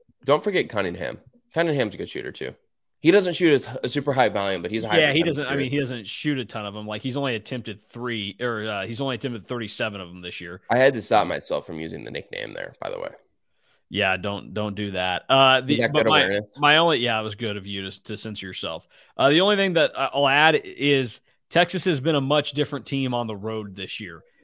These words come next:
Speaker 2: where the teams that have been able to go and kind of push them, uh, at home, uh, K-, I mean, K-State's the only one that's been able to actually get a win, and they've had more comfortable outcomes at home.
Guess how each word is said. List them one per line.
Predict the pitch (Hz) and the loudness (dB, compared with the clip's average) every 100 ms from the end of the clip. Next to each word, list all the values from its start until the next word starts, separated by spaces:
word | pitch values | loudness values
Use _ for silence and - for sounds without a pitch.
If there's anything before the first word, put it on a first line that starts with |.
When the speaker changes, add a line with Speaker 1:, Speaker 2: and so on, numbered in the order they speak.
| _ | _
Speaker 2:
where | 123 139 135 131 | 2 4 4 2
the | 139 | -2
teams | - 170 190 | 0 0 2
that | 175 | 2
have | 170 135 | 0 2
been | 143 | 0
able | 139 147 151 160 | 4 2 2 -2
to | 143 | -2
go | 131 135 139 139 135 - _ _ - | -2 4 4 4 0 -4 _ _ -8
and | 120 | -4
kind | 139 139 | -2 -2
of | 120 | -4
push | - 151 - | -2 -2 -2
them, | 156 160 160 151 _ _ _ | -4 -4 -4 -12 _ _ _
uh, | 117 127 123 - | -2 2 2 2
at | 127 123 | 0 2
home, | 135 135 151 156 - - | 2 2 2 -2 -10 -4
uh, | 120 113 92 - | -2 -2 -6 -4
K-, | 156 160 | -2 0
I | 143 | -2
mean, | 131 | -2
K-State's | 139 151 175 143 | -2 0 -2 0
the | |
only | 156 147 | 0 0
one | 143 147 | 0 0
that's | 139 113 | -2 -6
been | 135 | -4
able | 131 131 123 | -4 -4 -6
to | 110 | -6
actually | 123 - 123 | -6 -6 -8
get | 101 123 | -6 -4
a | 127 | -4
win, | 104 113 131 156 - _ _ | -4 -6 -4 -6 -8 _ _
and | 120 | -4
they've | 135 135 | 0 2
had | 147 147 135 | 4 2 0
more | 135 147 143 | -2 0 0
comfortable | - - 147 143 147 131 131 | -2 -6 -6 -6 -6 -4 -2
outcomes | 123 135 - 147 143 120 _ _ - | -2 -4 -2 -4 -4 -8 _ _ -6
at | 113 | -4
home. | 117 139 147 | 0 0 0